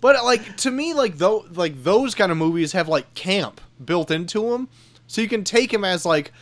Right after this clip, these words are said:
a fun, enjoying ride. In this, I, like, it doesn't look enjoy, like, I, it's not, it doesn't look fun to me.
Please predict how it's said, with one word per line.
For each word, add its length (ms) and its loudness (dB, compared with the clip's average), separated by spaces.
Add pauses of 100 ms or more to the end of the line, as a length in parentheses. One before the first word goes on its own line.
(200)
a 80 2
fun, 360 2
enjoying 580 2
ride. 580 4 (360)
In 200 0
this, 400 2 (400)
I, 300 0 (840)
like, 300 -2
it 240 -8
doesn't 360 0
look 220 -2 (160)
enjoy, 800 -2
like, 240 -2
I, 380 0
it's 200 -6
not, 200 0
it 40 -10
doesn't 200 4
look 120 -4
fun 540 0 (380)
to 100 -8
me. 380 -10